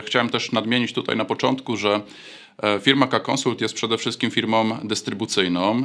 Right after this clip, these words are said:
i w, w ramach tego faktu, e, nasze doświadczenia z omnichannel, e, są z perspektywy, e, dystrybutora, a nie stricte detalisty.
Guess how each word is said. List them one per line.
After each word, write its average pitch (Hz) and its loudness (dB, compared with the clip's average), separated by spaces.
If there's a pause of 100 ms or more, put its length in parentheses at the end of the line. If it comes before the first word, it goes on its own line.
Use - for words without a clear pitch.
(140)
i 104 -2 (300)
w, 110 -12
w 104 -6
ramach 117 2 (120)
tego 101 2 (120)
faktu, 123 0
e, 107 0
nasze 113 2
doświadczenia 107 0
z 101 -6
omnichannel, 104 0 (520)
e, 110 4
są 123 4
z - -4
perspektywy, 117 0 (200)
e, 104 0
dystrybutora, 120 2
a 135 4
nie 127 2
stricte 127 -4
detalisty. 113 -2